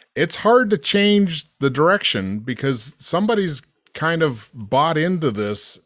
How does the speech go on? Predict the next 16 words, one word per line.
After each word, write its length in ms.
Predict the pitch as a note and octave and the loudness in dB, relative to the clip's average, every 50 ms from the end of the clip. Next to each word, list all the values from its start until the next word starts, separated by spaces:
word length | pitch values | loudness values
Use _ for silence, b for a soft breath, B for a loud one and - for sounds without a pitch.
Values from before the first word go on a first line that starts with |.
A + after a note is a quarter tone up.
| _ - | _ -12
in 140 | D3 B2+ B2 | -8 -6 -4
the 80 | A2+ A2+ | -4 -4
long 680 | A2+ A#2+ B2 C3 C#3 C#3 C#3 C#3 C3+ C3+ C3 B2+ B2 A#2+ - | -2 -2 0 0 2 0 0 0 -2 -2 -4 -4 -6 -8 -12
term. 500 | - - D3+ F3 F#3+ D3+ D#2 A1+ - - B B B B B B B B | -10 -6 -6 -4 -4 -6 -8 -10 -14 -20 B B B B B B B B
So 180 | - - C#3+ | 0 2 2
it 60 | C3+ C3 | 2 4
doesn't 320 | F3+ F#3+ E3+ F3+ E3+ D#3 | 2 0 2 0 0 0
make 240 | D#3 D#3+ D#3 - D3 | 2 0 0 2 2
organizations 840 | D3 D3 D3+ C3+ C#3+ C3+ B2+ A#2+ C3+ C3 C3 A#2+ - - A#2+ A2+ G#2 | 4 4 4 2 2 0 0 0 0 0 0 0 0 -2 -2 -2 -2
very 280 | G#2+ A#2+ A2+ A2 G#2 | 0 0 0 0 0
nimble, 600 | G2+ A2 C3+ D#3+ D#3+ B2 G2+ F2+ E2+ F2 F2+ _ b b b b b b b - | 0 0 0 0 -2 -2 -2 -4 -4 -6 -8 _ b b b b b b b -8
uh, 180 | A2+ A2 A2 A2 | -4 -4 -4 -4
or 420 | - - C3 B2+ B2+ B2 B2 A#2 | -2 0 2 4 4 6 4 4
available 720 | A2+ G2+ A#2+ B2 C3 C3+ B2+ B2+ A#2+ G#2+ A#2 A2+ A2 A2 G2+ | 2 2 2 2 4 6 6 6 4 4 4 4 4 4 2
to 440 | - - A#2 A2 G#2 G2+ G2+ G2+ | -2 -6 -4 -2 -2 -2 -4 -6
adopt 600 | - G#2+ A2 - A2+ A2+ B2 B2 - - - - | -6 -6 -4 -2 -2 0 0 0 -2 -4 -14 -20